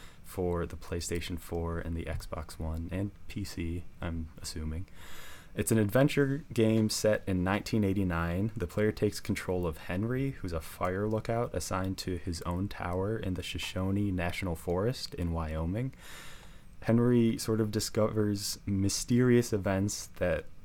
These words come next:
are happening and have happened in the national park, and he communicates with his supervisor, Delilah, via walkie-talkie. Something that's kinda cool about this game is that there are different dialogue options that sort of affect the tone of your relationship with Delilah.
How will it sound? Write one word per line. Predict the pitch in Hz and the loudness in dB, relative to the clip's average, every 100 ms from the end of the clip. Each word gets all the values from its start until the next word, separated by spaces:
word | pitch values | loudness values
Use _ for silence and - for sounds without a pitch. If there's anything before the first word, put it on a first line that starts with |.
| - | -6
are | 90 85 | -4 -2
happening | 85 95 95 101 98 92 | 0 0 0 0 0 0
and | 87 | 0
have | 80 87 - | -2 -4 -2
happened | 87 87 117 113 | -4 -2 -2 -2
in | 95 | 0
the | 92 | 0
national | 87 87 - 82 | -2 -2 -2 -4
park, | 82 90 92 117 - - - | -4 -2 -2 -2 -8 -14 -10
and | - 101 | -2 -2
he | |
communicates | - 110 123 113 110 - | 2 4 4 4 2 0
with | 98 | -4
his | - 90 | -4 -4
supervisor, | - 101 107 90 87 85 87 | -2 -2 0 0 0 -2 -4
Delilah, | 85 82 85 101 95 82 82 - | -2 0 2 4 4 2 0 -2
via | 85 85 | 0 0
walkie-talkie. | 82 85 - 78 - 110 - 80 80 - - - - | 0 -2 -4 -4 0 0 -2 -6 -6 -8 -16 -14 -4
Something | - 107 110 | -2 0 2
that's | 98 | 0
kinda | - 113 113 | -2 -2 -2
cool | - 87 | 0 0
about | 82 82 | 0 -2
this | - - | -4 -6
game | 82 78 80 | -4 -2 -2
is | 85 | -2
that | 82 | -2
there | 73 80 | -2 -2
are | |
different | 80 82 87 78 | -4 -4 -4 -4
dialogue | 82 82 85 80 78 80 | -2 -2 -2 -2 -4 -4
options | 80 80 - 82 82 | -6 -6 -6 -6 -4
that | 80 - - - | -6 -6 -10 -14
sort | - 113 | 0 0
of | 101 | 0
affect | - - 98 92 - | -4 -2 -2 0 -6
the | |
tone | 90 - 92 87 85 | -8 -4 -4 -2 -2
of | 80 | -2
your | 87 | -4
relationship | 80 82 78 80 92 - 78 - | -4 -2 -2 -4 -4 -4 -6 -6
with | 76 76 - | -6 -6 -6
Delilah. | 82 78 80 95 117 | -4 -2 -2 -2 -2